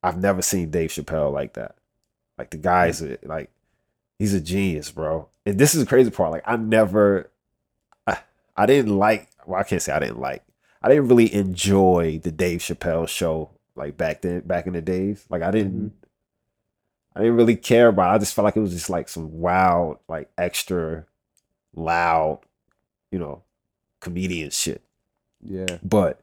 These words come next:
Speaker 2: Yeah.
Speaker 1: uh, like, his stand-ups,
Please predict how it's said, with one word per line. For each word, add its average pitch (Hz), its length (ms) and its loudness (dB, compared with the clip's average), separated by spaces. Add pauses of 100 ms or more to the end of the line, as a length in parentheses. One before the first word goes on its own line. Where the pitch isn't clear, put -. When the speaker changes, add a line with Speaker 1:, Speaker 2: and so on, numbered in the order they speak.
Speaker 2:
Yeah. 95 200 -10 (1080)
Speaker 1:
uh, 80 420 0 (440)
like, 80 240 -4 (180)
his 110 160 2
stand-ups, 113 960 2